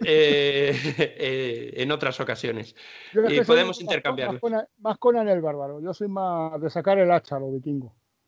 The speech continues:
Speaker 2: <laughs> Así que saquemos armas los dos y liémonos a hostias.
Speaker 1: Bueno, voy a ver qué monto con todo esto. Tenía ganas de meterme con Facebook.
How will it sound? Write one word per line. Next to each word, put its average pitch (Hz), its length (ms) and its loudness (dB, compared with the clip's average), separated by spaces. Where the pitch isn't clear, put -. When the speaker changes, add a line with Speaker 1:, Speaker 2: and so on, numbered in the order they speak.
Speaker 2:
<laughs> - 1160 -8
Así 175 380 4
que 196 120 4
saquemos 208 520 4
armas 208 360 4
los 190 220 6
dos 226 280 4
y 208 80 2
liémonos 185 640 0
a 156 100 -2
hostias. 147 560 -8
Speaker 1:
Bueno, 143 360 0
voy 156 240 2
a 156 60 4
ver 160 160 2
qué 143 160 0
monto 143 320 -2
con 123 160 -4
todo 120 220 -2
esto. 120 420 -2
Tenía 165 280 2
ganas 165 260 2
de 135 80 -4
meterme 131 360 -4
con 123 140 -8
Facebook. 127 340 -6